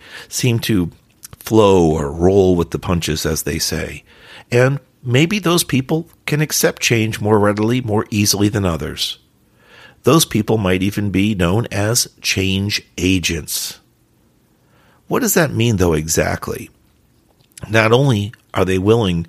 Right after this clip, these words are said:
to accept and support change, but being a change agent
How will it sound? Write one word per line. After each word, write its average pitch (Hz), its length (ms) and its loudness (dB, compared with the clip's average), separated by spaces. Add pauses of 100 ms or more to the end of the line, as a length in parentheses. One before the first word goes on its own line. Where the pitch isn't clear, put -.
(220)
to - 120 2
accept 107 440 0
and 95 160 -2
support 180 420 -2
change, 85 540 -4 (360)
but 175 440 -2 (100)
being 131 240 2
a 135 60 -2
change 127 440 -2 (320)
agent 131 520 0